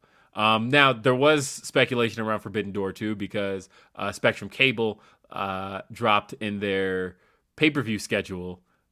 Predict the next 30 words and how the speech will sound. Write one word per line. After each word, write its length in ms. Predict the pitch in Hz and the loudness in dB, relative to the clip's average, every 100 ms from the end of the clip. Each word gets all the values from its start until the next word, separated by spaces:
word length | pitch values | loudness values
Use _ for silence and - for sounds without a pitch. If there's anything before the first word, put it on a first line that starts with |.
| _ | _
uh, 320 | 90 92 92 95 | -6 -6 -6 -8
that 400 | 95 101 98 - | -4 -2 -2 -6
Forbidden 400 | _ 120 117 110 | _ -8 -4 -4
Door 220 | 101 107 101 | -4 -4 -4
two 180 | 120 | -6
does 240 | 104 127 147 | 0 2 2
have 160 | 139 | 0
a 40 | 127 | -2
date. 340 | - 127 104 | -2 -2 -2
It 80 | - | -8
looks 180 | 104 101 | -10 -6
like 120 | 107 | -8
it's 100 | 101 | -8
gonna 140 | - 98 | -10 -10
be 100 | 98 | -10
June 240 | 95 107 | -8 -10
twenty-fourth, 800 | - 101 92 _ 123 110 107 - _ _ _ - | -10 -12 -12 _ -4 -2 -4 -8 _ _ _ -16
uh, 320 | 92 90 90 85 - | -10 -8 -8 -12 -16
twenty 800 | - 110 101 - 104 98 98 90 _ _ | -8 -6 -6 -8 -8 -8 -8 -12 _ _
twenty-three. 1700 | - 107 101 87 - 82 80 80 80 _ _ _ - 143 170 170 170 170 _ _ _ - | -16 -10 -10 -10 -16 -18 -18 -18 -20 _ _ _ -8 -6 -6 -10 -14 -18 _ _ _ -10
And, 880 | 95 95 92 92 92 92 90 87 - _ _ _ - | -6 -6 -6 -8 -10 -10 -12 -14 -20 _ _ _ -10
uh, 440 | 87 85 92 - - _ _ _ _ _ | -10 -8 -10 -14 -18 _ _ _ _ _
who 160 | 87 110 | -12 -8
knows 380 | 95 90 92 - | -6 -8 -10 -14
what's 280 | 90 90 - | -16 -14 -14
gonna 180 | 95 | -12
be 120 | 90 92 | -12 -10
happening 440 | 92 87 90 90 | -10 -10 -14 -10
there. 260 | 110 143 - | -6 -6 -8
I 260 | 90 92 | -8 -8